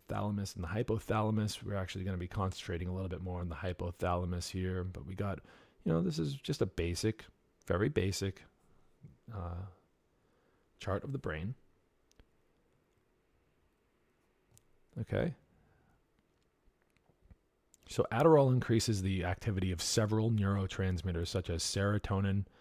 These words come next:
uh, that's supposed to say norepinephrine, uh, norepinephrine, and, uh, dopamine. The changes in dopamine activity begin to impact the brain's reward center and alter the ability to experience pleasure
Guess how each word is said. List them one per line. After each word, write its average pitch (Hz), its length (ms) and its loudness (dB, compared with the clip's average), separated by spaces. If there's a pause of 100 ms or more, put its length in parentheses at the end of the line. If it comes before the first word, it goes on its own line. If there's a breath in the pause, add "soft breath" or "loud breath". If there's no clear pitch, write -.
(480 loud breath)
uh, 85 140 0
that's 87 180 0
supposed - 240 0
to 82 60 -2
say 78 80 0
norepinephrine, 85 840 0
uh, 90 40 0
norepinephrine, 92 1400 0 (680 soft breath)
and, 80 520 -4 (500)
uh, 71 400 -12 (460)
dopamine. 95 420 0 (760)
The 101 80 0
changes 117 420 0
in 107 220 -2
dopamine 87 720 -4 (180)
activity 85 440 -4
begin 92 360 -2
to - 160 -6
impact 104 480 0
the 90 60 -2
brain's 92 440 -2
reward 90 540 -4
center 82 460 -4
and 92 180 -6
alter 127 460 2
the 117 120 2
ability 113 400 0
to 101 140 -2
experience 139 560 2
pleasure 98 480 -2